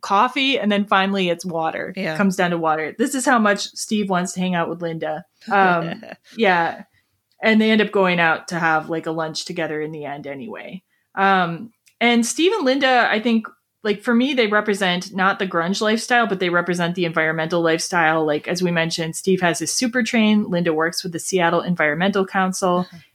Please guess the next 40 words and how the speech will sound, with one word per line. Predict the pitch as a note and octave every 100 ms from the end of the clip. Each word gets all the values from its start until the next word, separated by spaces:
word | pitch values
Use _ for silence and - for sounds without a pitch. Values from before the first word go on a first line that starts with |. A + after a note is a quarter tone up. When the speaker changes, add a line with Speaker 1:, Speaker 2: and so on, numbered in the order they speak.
| -
Speaker 1:
And | F3 F3
one | F#3 G#3+
of | G3
the | G3
things | F#3+ G#3 G3 F#3
we | F3
find | E3+ F#3+ F3+
out | D3+
she's | - F3+
trying | - F3
to | E3
do | F3+ B3 D4+ D#4+ _ _ -
is | F#3+ F3+
monitor | E3+ F#3 A3+ B3+ C4
and | F#3+ F3+
clean | G#3+ A3
the | A3 E3
ocean | F3+ G3+ G#3
from | G3+ F3
the | E3+ -
oil | G#3 C#4 C#4+
spills. | - - D#3+ C3+ D#3 - _ _ -
And | G3 G3
she | A3
references | G#3 G#3+ A#3+ A#3+ G#3
the | F#3+
Exxon | - F3+ - G#3 F#3+
Valdez | F3 E3+ F#3 G3+
oil | F3+ D#3+ D#3+
spill | - D#3
from | D#3 E3
nineteen | D#3+ D#3+ F3 F3+
eighty-nine, | E3 E3+ D#3+ D#3+ D#3+ F3
Speaker 2:
Okay. | F3+ -
Speaker 1:
which | F#3+
at | G3
the | F#3
time | F3+ F#3 F3
was | D#3+
a | D#3+